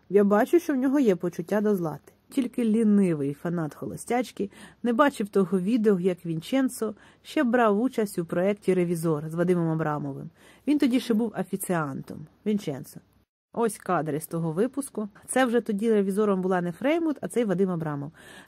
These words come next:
Так от, ходять чутки, що вони переспали, Абрамов і Вінченцо. Якщо Абрамов такий цікавий, так,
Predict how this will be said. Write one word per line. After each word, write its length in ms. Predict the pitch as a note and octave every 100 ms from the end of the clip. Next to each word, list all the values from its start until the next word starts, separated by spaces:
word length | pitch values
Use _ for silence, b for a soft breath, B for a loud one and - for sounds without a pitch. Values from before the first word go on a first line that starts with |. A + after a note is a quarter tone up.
| _
Так 200 | A3 A#3+ -
от, 380 | C#4+ C#4 F3+ E3 _ _ _ _
ходять 560 | - B3 C4+ G#3 F#3+
чутки, 760 | - F3+ F3 - G#3 C4+ B3 F#3 _ _ _
що 280 | - - F#3+
вони 340 | F#3 F#3+ A#3+
переспали, 1080 | - G3 G3 F3 - - G3 A3 F#3 D#3 E3 _
Абрамов 720 | D#3+ D#3 D#3+ F#3 C4 G#3+ D#3+
і 140 | - F#3
Вінченцо. 720 | F#3 G3 - D#3 D3 - - _ b b b b b
Якщо 240 | - -
Абрамов 480 | C#4+ A3+ C4 C#4 B3
такий 300 | A#3 A3+ A#3
цікавий, 960 | G3+ - C4 - - G#3 F#3 E3 D#3+ D#3+
так, 220 | F#3